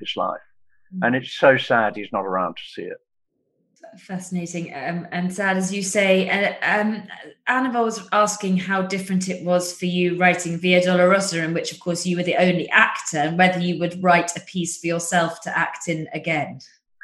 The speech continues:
Speaker 1: No, well, <laughs> you know, I learnt it. It was, I was only fifty, and it was an hour and forty minutes long.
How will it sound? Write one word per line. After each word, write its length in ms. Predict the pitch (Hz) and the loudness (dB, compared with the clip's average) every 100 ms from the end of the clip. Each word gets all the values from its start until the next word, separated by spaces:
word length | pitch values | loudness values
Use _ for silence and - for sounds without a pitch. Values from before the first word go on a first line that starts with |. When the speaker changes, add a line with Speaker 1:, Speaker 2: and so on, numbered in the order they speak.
| - - - - | -20 -20 -16 4
Speaker 1:
No, 140 | 233 | 8
well, 200 | 190 - - - - - | 8 6 2 -8 -14 -18
<laughs> 400 | _ - - - | _ -20 -18 -12
you 80 | - | 0
know, 100 | 233 | 4
I 120 | 202 | 8
learnt 480 | 240 247 277 269 - | 8 10 8 8 4
it. 260 | 127 101 - | 2 4 2
It 80 | 170 | 2
was, 140 | 165 - - - - - | 2 -2 -10 -16 -14 4
I 100 | 185 | 6
was 200 | 196 185 | 6 6
only 260 | 220 233 196 | 6 6 4
fifty, 680 | - 190 - - 92 87 _ _ - - - | 4 2 2 -6 -6 -6 _ _ -20 -4 4
and 120 | 143 | 6
it 100 | 170 | 6
was 120 | 151 | 4
an 80 | 165 | 8
hour 260 | 156 170 | 10 10
and 100 | 170 | 8
forty 300 | 135 156 139 | 6 2 2
minutes 360 | 135 120 120 - | 2 2 2 2
long. 460 | 117 110 76 76 | 6 6 4 -4